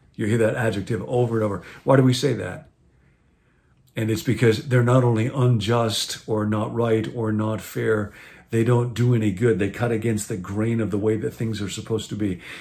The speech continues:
But I will tell you who every killing makes sense to, and that is the one who did the killing. Uh, sometimes,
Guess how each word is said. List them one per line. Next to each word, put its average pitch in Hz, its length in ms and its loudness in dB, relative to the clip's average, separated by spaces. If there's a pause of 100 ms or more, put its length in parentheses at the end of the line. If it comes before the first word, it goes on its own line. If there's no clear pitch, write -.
(140)
But 117 140 4
I 117 80 6
will 120 140 4
tell 143 200 6
you 131 320 6 (160)
who 139 200 6
every 123 220 6
killing 127 380 2
makes 117 260 0
sense 110 300 -2
to, 113 460 2 (260)
and 101 140 -4
that 107 140 4
is 101 120 -2
the 107 80 -2
one 104 180 0
who 98 100 -2
did 98 140 -4
the 104 80 -6
killing. 98 360 -10 (1800)
Uh, 98 280 -8
sometimes, 113 800 0